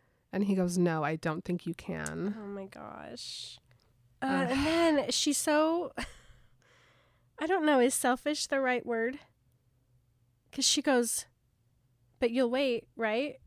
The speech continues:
Speaker 2: You'll still be my friend even though I love Alice too." But her wait, asking him to wait
Speaker 1: Mm-hmm.
Speaker 2: is so presumptuous and, and selfish.
Speaker 1: Mm-hmm.
Speaker 2: Like, "I'm gonna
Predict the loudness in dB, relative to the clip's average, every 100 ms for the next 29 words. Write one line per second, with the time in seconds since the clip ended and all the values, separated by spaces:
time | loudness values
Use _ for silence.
0 | -20 _ _ -6 -4 -2 0 0 2 2
1 | 2 0 0 0 0 0 0 0 -2 -4
2 | -2 -2 -2 -4 -4 -4 -4 -10 -14 -2
3 | 0 0 2 2 2 0 -2 -4 _ -2
4 | 0 0 0 -2 0 -2 -2 -4 -4 -6
5 | -8 -12 -12 -8 -4 -2 -2 -4 -6 -4
6 | -4 -4 0 2 2 2 0 -2 -6 -14
7 | -6 -4 -4 -6 -6 -8 -10 -12 -12 -12
8 | -12 -16 -10 -10 -8 -12 -12 -14 -10 -6
9 | -6 -4 -6 -8 -12 _ _ _ _ _
10 | -4 -4 -2 0 2 2 4 4 4 2
11 | 0